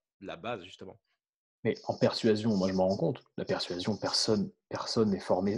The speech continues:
Speaker 2: en persuasion, sauf
Speaker 1: Mm.
Speaker 2: quelques, une poignée d'entrepreneurs. Mais, euh, voilà, essayer de,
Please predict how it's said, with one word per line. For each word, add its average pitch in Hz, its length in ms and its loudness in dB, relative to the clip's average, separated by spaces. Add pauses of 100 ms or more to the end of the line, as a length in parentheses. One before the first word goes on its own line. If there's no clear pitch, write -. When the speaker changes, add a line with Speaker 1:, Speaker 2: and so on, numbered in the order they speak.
Speaker 2:
en 95 60 -8
persuasion, 127 600 -2
sauf - 240 -4
Speaker 1:
Mm. - 40 -10
Speaker 2:
quelques, - 220 0
une 190 280 0
poignée 107 320 2
d'entrepreneurs. 101 560 2
Mais, 87 180 -6 (480)
euh, - 80 -6
voilà, 107 240 0
essayer - 280 -2
de, 87 200 -4